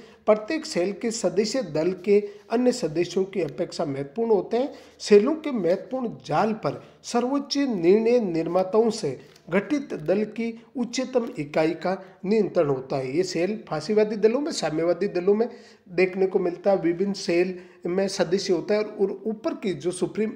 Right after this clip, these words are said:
इकाई होती है, उसके द्वारा इन पर नियंत्रण होता है। फिर लास्ट है मिलिशिया या सैनिक दस्ते।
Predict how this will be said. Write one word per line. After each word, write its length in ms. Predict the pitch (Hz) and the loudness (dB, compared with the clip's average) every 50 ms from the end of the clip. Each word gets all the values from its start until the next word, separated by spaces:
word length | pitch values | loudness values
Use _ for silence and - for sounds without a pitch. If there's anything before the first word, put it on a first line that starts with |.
| - | -8
इकाई 260 | 151 143 - 156 151 | -10 -6 -4 -2 0
होती 260 | 156 151 147 151 - 220 | 0 0 -2 -4 -4 -2
है, 60 | 226 | -2
उसके 340 | 175 151 151 - - - 156 | -2 -2 -4 -4 -4 -4 -4
द्वारा 300 | 139 135 135 139 151 160 - - | -2 -4 -6 -4 -4 -6 -6 -6
इन 100 | 143 139 | -8 -8
पर 140 | 139 - 165 | -6 -6 -8
नियंत्रण 480 | 143 135 123 120 127 127 123 175 208 294 - - - - - _ - - 175 | -8 -8 -8 -10 -10 -6 -4 -4 -4 -4 -4 -10 -20 -20 -20 _ -12 -8 -8
होता 240 | 160 - - 123 | -8 -8 -10 -14
है। 260 | 117 113 - - _ _ _ _ _ _ _ _ _ _ _ | -14 -16 -18 -20 _ _ _ _ _ _ _ _ _ _ _
फिर 120 | - 185 180 | -10 -6 -4
लास्ट 360 | 160 147 151 151 151 - - | -2 -2 -2 -4 -4 -4 -6
है 260 | 160 190 240 - - - - _ - | -6 -6 -6 -10 -14 -20 -20 _ -2
मिलिशिया 600 | 170 175 180 180 220 214 220 - 233 220 226 233 240 | 0 0 0 0 0 -2 -2 -2 0 2 4 4 2
या 300 | - - 160 151 156 160 | 0 -2 -2 -2 -2 -2
सैनिक 460 | 156 - 160 165 175 170 143 - - | 0 0 0 2 2 0 -2 -2 -6
दस्ते। 460 | 127 120 - - - - 123 127 - | -8 -8 -10 -10 -12 -12 -12 -12 -14